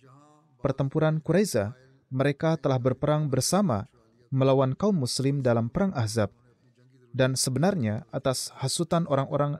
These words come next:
Najd inilah Bani Quraiza pun memilih untuk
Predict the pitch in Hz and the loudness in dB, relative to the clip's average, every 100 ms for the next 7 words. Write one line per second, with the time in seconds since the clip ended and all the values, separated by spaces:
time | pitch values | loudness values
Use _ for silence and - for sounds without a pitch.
0 | 156 131 131 143 - 151 208 120 107 _ | -2 0 2 0 -2 0 0 0 -4 _
1 | _ - - 131 127 127 139 139 147 143 | _ -20 -4 0 0 0 0 2 0 -2
2 | 175 170 131 151 196 123 127 139 135 | -2 0 0 0 0 -2 -4 -6 -6